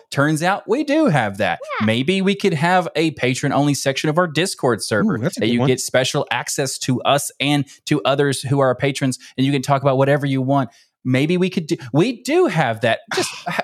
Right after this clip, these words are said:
Speaker 1: ha-,
Speaker 3: We're so
Speaker 1: what
Speaker 3: good.
Speaker 1: do you know? tux digital dot com slash membership to
Speaker 3: Yeah.
Speaker 1: find out more and check out all the cool stuff that you can get. Plus, also, go check out tux digital dot com slash store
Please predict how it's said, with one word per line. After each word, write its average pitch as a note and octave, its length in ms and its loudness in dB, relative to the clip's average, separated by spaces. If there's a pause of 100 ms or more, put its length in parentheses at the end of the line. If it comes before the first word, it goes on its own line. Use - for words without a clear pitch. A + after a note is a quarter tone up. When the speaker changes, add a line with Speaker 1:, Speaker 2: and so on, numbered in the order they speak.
(100)
Speaker 1:
ha-, - 160 -12
Speaker 3:
We're - 80 -2
so - 220 -2
Speaker 1:
what A#2 100 -2
Speaker 3:
good. F3 140 2
Speaker 1:
do F3 40 -2
you A2+ 140 -2
know? F#2+ 340 0 (220)
tux C#4 140 -2 (120)
digital - 240 0
dot A#3 300 2
com G#2+ 260 0
slash G2+ 420 -2
membership F#2+ 540 -2 (240)
to A2+ 80 -4
Speaker 3:
Yeah. - 40 -2
Speaker 1:
find A2 340 0
out F#2+ 240 0
more G2 420 0 (180)
and F2+ 140 -10
check - 240 -2
out F#2 220 0
all G2+ 180 4
the F#2+ 80 0
cool F#2+ 240 -6
stuff - 380 -4
that D#2 120 -8
you F2 160 -6
can F2 160 -12
get. F#2+ 260 -4 (280)
Plus, G#3 300 0 (100)
also, G#3+ 460 0 (340)
go - 120 2
check C4 260 -2
out B3 280 -2
tux E3+ 220 -2
digital D#3 240 -2
dot C#3 160 2
com C3+ 220 0
slash B2+ 420 -2
store B2 640 0